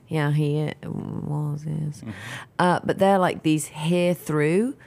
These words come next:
Speaker 1: so you can completely hear what you're listening to. But they're, like,
Speaker 2: Oh.
Speaker 1: guys don't know about these, but, like, they're anti-rape headphones where you can be, like, running and listen
Speaker 2: Yeah.
Speaker 1: to loud music and still hear everything.
Speaker 2: Yeah.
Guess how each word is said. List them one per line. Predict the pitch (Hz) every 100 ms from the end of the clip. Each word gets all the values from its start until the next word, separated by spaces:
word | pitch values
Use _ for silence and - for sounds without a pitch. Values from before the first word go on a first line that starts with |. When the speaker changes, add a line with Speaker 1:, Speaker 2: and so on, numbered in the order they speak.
| -
Speaker 1:
so | -
you | - 196
can | - 214
completely | 196 170 - 196 151 214
hear | 185 196 202 185
what | 175
you're | - 156
listening | 147 147 - 185 185
to. | - 214 220 233 - -
But | -
they're, | 208
like, | 240 269
Speaker 2:
Oh. | 156 151 113 - -
Speaker 1:
guys | 226 285 311
don't | 320 262
know | 247 269
about | 226 120
these, | 165 156
but, | 151 139
like, | 160
they're | 175 170 -
anti-rape | 180 190 202 156 151 139
headphones | 143 135 - 139 101 - -
where |
you | 147 147
can | 143 160
be, | 151
like, | 151 -
running | 147 151 165 165
and |
listen | 147 127
Speaker 2:
Yeah. | 113
Speaker 1:
to | 147
loud | 147 147
music | 156 147 151 160
and | - 151
still | - 143 151
hear | 151 135 135
everything. | 131 160 165 190 202 202
Speaker 2:
Yeah. | 117 92